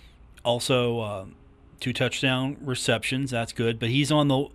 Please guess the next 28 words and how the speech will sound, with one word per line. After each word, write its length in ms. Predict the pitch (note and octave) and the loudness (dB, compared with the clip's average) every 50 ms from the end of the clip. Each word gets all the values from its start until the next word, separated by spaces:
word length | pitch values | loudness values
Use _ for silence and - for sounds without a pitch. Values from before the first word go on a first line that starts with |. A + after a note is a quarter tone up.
| - | -10
on 180 | - B2 B2 B2+ | -6 -4 -2 -2
the 60 | C3 | -2
watch 380 | A2+ A#2+ C#3 D3 D3 C#3+ - - | -2 0 0 0 0 -2 -2 -4
list 260 | A2+ G#2+ G2 - - | -6 -6 -8 -10 -12
now. 220 | - - - - - - - - - - - - - - - - - - - - - - - - - - - - - - - - - - - - - - - - - - - - | -14 -16 -16 -18 -20 -20 -20 -20 -20 -20 -20 -20 -20 -20 -20 -20 -20 -20 -20 -20 -20 -20 -20 -20 -20 -20 -20 -20 -20 -20 -20 -20 -20 -20 -20 -20 -20 -20 -20 -20 -20 -20 -12 0
He 380 | - D3 C#3+ C#3+ C#3+ C#3 C#3 C3 | 4 6 8 8 8 6 6 4
could 280 | - - D#3+ D3+ C3 | 2 2 4 6 8
be, 500 | D3 C#3+ C#3 C#3 C3+ C3+ C3 C3 B2+ - - - - - - | 10 10 12 12 12 10 8 6 2 0 -6 -14 -14 -12 -12
he 200 | - - D3 C#3+ | -4 -2 -2 0
could 140 | - D3+ C3 | 2 2 2
be, 140 | C3+ B2+ A#2 | 4 2 2
um, 280 | G#2+ A2+ A2 B2+ - - - | 2 0 0 -2 -4 -4 -2
outstanding 1080 | - A#2 G2+ A2 A2+ - - - - - A#2+ A2 A2 A2+ A2+ G#2 G#2+ G2+ G2+ F#2+ F#2+ - - - - - - - - | 0 0 2 0 -2 -4 -6 -8 -6 -4 -4 -2 -2 -2 -4 -4 -6 -6 -8 -10 -12 -14 -18 -20 -20 -20 -20 -18 -14
this 140 | - G2+ - | -12 -10 -8
season. 300 | - - G#2 F#2 F#2+ G#2 | -6 -6 -6 -6 -6 -6
He 80 | A2+ | -4
could 100 | A2 C3 | -4 -2
be 80 | A#2+ G#2+ | -4 -4
really 280 | G2+ G#2 G#2+ G#2+ G#2 F#2 | -4 -4 -4 -4 -6 -6
outstanding 560 | F2 F#2+ - - - G#2 G2+ G2 G2 F#2+ F#2 | -8 -12 -14 -12 -8 -8 -8 -8 -8 -10 -10
this 120 | F#2+ F#2 | -10 -10
season. 400 | - - G2 G#2 G2+ - G#2 G2+ | -10 -10 -10 -12 -14 -16 -16 -12
So 300 | - - - G2+ F#2+ F#2+ - - - - - - - - - - | -10 -8 -6 -6 -8 -8 -12 -16 -20 -20 -20 -20 -20 -20 -16 -8
the 140 | B2+ A#2+ A#2 | -6 -4 0
watch 420 | A#2 C3 C#3 D3 D#3 D#3 - - | 6 8 8 8 8 8 6 6
lists 260 | D#3 D#3 D3+ D3 - | 6 6 6 6 4
continue, 600 | - E3 D3 C#3+ - - B2+ A#2+ A#2 A#2 A#2+ B2 A#2+ - - - - - - - - - - - - - - - - - - - - _ _ - - - - - | 4 4 4 4 4 4 4 4 4 2 0 0 -2 -6 -14 -20 -20 -20 -20 -20 -20 -20 -20 -20 -20 -20 -20 -20 -20 -20 -20 -20 -20 _ _ -20 -20 -12 0 4
and 560 | C3+ C3 C3 B2+ B2+ B2 A#2+ A#2 A2+ A2 | 4 6 6 6 4 4 2 2 0 -2